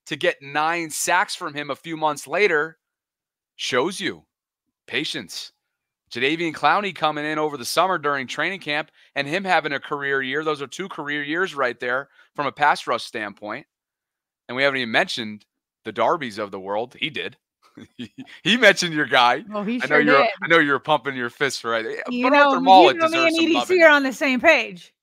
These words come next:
Speaker 1: Let's give some love within that category to Arthur Maulet too, as well. But, uh, but yeah, he, as soon as he said Darby and singled him out, I'm like, "Oh, she's pumping her fist at home right now,"
Speaker 2: <laughs>
Speaker 1: for sure, for sure. So,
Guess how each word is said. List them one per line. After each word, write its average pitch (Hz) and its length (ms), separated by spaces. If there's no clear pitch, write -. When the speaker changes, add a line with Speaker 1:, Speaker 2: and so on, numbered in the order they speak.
Speaker 1:
Let's 240 140
give 240 160
some 175 180
love 175 180
within 147 220
that 127 200
category 127 500
to 113 80
Arthur 117 300
Maulet 117 420
too, 143 240
as 90 140
well. 104 360
But, 92 200
uh, 85 280
but 101 140
yeah, 101 140
he, 120 200
as 139 100
soon 160 140
as 151 80
he 135 100
said 127 240
Darby 120 380
and 107 80
singled 123 320
him 107 80
out, 113 180
I'm 101 120
like, 90 280
"Oh, 90 140
she's 101 220
pumping 98 320
her 392 80
fist 381 320
at 285 80
home 202 260
right 196 180
now," 101 260
Speaker 2:
<laughs> - 340
Speaker 1:
for 120 180
sure, 127 640
for 113 220
sure. 95 460
So, 104 340